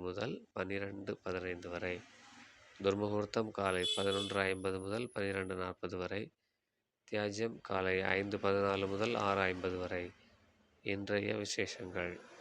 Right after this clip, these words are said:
மாத சிவராத்திரி, சுப்பிரமணிய சிவா நினைவு நாள். இன்றைய ராசி பலன். மேஷம் குழப்பம், ரிஷபம் தனம்,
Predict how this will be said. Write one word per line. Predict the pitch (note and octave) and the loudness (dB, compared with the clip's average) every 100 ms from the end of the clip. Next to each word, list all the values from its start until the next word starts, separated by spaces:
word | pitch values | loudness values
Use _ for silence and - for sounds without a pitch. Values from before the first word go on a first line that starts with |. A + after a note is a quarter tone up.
| - | -4
மாத | G2+ G2 F#2+ | 0 2 2
சிவராத்திரி, | F#2+ F#2 F#2 F#2 - F#2+ A2 E3+ - - - - - | 2 2 4 2 2 0 0 -2 -6 -16 -20 -20 -14
சுப்பிரமணிய | - G#2+ G2+ F#2+ F#2+ F#2 | -4 0 2 2 -2 -6
சிவா | - F2+ A2 B2 | -4 -2 -2 -2
நினைவு | F#2 F2+ F2 F2 | -4 -4 -4 -4
நாள். | F2 F2 F2 _ _ _ _ _ _ _ _ _ - | -4 -6 -10 _ _ _ _ _ _ _ _ _ -10
இன்றைய | G#2+ G#2+ G#2 G#2 A#2 - _ G#2+ | -6 -2 0 0 -2 -6 _ -2
ராசி | F#2+ - F#2 | -2 -2 -6
பலன். | F2 E2+ - _ _ _ _ _ | -6 -8 -14 _ _ _ _ _
மேஷம் | G2+ F#2+ F#2+ A2+ C3 - _ - | -2 -2 0 -4 -4 -10 _ -10
குழப்பம், | F#2 - F#2+ F#2 - - - | -10 -2 0 0 -6 -20 -14
ரிஷபம் | G#2 - G#2 A#2+ - - _ _ | -8 -8 -6 -6 -8 -16 _ _
தனம், | F#2+ F#2+ | -8 -8